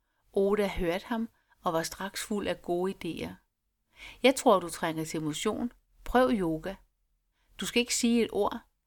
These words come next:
Stol på mig og sid roligt." Ole gjorde det, Oda foreslog.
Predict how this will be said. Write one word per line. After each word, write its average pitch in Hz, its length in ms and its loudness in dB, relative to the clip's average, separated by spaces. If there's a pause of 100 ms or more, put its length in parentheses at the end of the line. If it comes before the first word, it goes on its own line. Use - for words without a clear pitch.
(180)
Stol 269 400 0
på 277 100 4
mig 214 360 0 (120)
og 180 140 -6
sid - 380 0
roligt." 165 460 -8 (1800)
Ole 190 240 2
gjorde 196 300 2
det, 220 300 4
Oda 202 280 0
foreslog. 165 680 -4